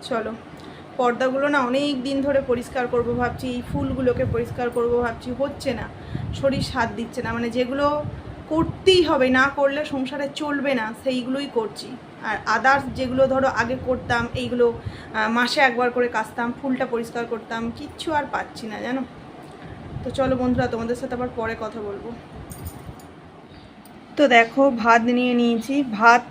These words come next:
দেখে হয়তো মনে হচ্ছে তোমাদের কাছে অনেক, না, একদম দেখো অল্প একটু ভাত নিয়েছি। শাক নিয়েছি অনেক, যেহেতু আমাকে সবজি খেতে বলেছে, কুমড়ো, আহ, কাঁঠাল দানা,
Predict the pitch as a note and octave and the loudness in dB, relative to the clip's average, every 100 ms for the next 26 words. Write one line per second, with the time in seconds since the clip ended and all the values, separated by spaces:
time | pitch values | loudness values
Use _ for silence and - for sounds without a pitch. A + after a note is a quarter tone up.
0 | - A#3 A#3 C4 C4 A#3+ B3 A#3+ A#3+ B3+ | -6 -2 0 2 2 2 0 2 0 0
1 | B3 A#3 A3 A3+ A#3+ A#3 G#3+ A#3 - A#3 | 0 0 0 -2 0 0 0 0 -2 -2
2 | A3+ A3+ G#3+ G#3+ G#3 C4 C#4 C#4 C4+ A3+ | 2 2 2 -2 4 6 8 8 6 4
3 | A3 D4 - G#3+ A3+ A3 A#3 - B3 A3+ | 2 0 4 4 4 2 -2 -2 -2 0
4 | G#3+ A3 A3 A3+ C#4+ - A#3 A#3+ B3 C4 | 0 0 -2 -2 -4 -2 4 6 6 2
5 | C4 C4+ D4 A#3+ A3+ B3 A#3+ A#3+ A#3+ A#3 | 2 2 2 2 2 0 2 2 2 0
6 | A#3 B3 A#3+ G#3+ G#3 A3+ A3+ A3+ A3+ A3 | -2 -4 -4 -4 -4 -4 -2 -2 -2 -4
7 | A#3+ - A#3 A3+ A3 A3+ A3+ - - - | -4 -2 0 0 2 2 0 -6 -16 -16
8 | - - - A3 A3 A3 G#3+ A3+ A3+ A3 | -16 -14 -6 -2 0 2 2 2 2 4
9 | A3 G#3+ G#3+ | 6 4 2